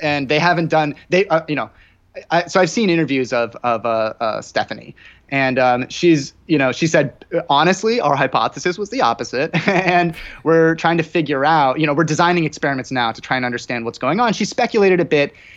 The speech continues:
and, you know, she said, first of all, parents, um,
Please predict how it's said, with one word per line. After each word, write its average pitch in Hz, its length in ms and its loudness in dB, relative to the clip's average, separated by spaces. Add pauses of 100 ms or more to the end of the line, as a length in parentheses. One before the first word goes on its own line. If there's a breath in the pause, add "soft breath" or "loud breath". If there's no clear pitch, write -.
(180 loud breath)
and, 151 360 2
you 151 40 0
know, 143 80 2
she 170 140 -2
said, 160 180 2
first 196 200 2
of 160 80 0
all, 143 100 2
parents, 160 680 -2
um, 131 480 0